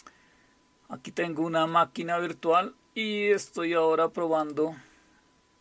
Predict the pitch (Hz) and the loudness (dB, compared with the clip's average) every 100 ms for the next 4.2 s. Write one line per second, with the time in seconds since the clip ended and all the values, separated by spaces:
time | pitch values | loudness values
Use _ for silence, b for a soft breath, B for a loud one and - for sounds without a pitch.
0 | _ _ _ _ _ _ _ _ _ _ | _ _ _ _ _ _ _ _ _ _
1 | _ _ _ - 139 170 160 - 175 180 | _ _ _ -16 2 2 2 0 0 0
2 | 170 143 - 156 156 160 196 175 139 143 | 0 0 0 -2 -4 -2 0 0 0 0
3 | 147 - - 147 127 127 170 175 190 180 | 0 -10 -6 -2 -2 0 -2 2 2 2
4 | 147 160 | 0 -2